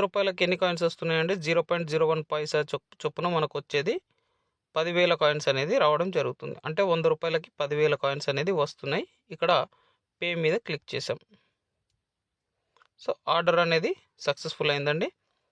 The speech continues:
జేమాక్స్ కాయిన్ పదివేల కాయిన్స్ అనేది వచ్చాయి. So, మనకి ఎంత ప్రైస్‌లో వచ్చాయి? జీరో పాయింట్ వన్ పైసా చొప్పున వంద రూపాయలకి.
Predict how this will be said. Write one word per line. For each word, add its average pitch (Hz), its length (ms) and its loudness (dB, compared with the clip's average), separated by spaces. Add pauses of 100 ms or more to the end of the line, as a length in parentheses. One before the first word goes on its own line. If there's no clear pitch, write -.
(180)
జేమాక్స్ 160 520 0
కాయిన్ 165 180 -2 (120)
పదివేల 151 400 0
కాయిన్స్ 147 280 -2
అనేది 143 420 -4
వచ్చాయి. 147 360 0 (400)
So, - 60 -6 (100)
మనకి 151 220 -2
ఎంత 160 200 0
ప్రైస్‌లో 160 320 2
వచ్చాయి? 180 280 -4
జీరో 147 180 2
పాయింట్ 147 240 -6
వన్ 139 140 -2 (140)
పైసా 139 280 -4
చొప్పున 143 240 -6 (680)
వంద 156 180 0 (100)
రూపాయలకి. 143 460 -2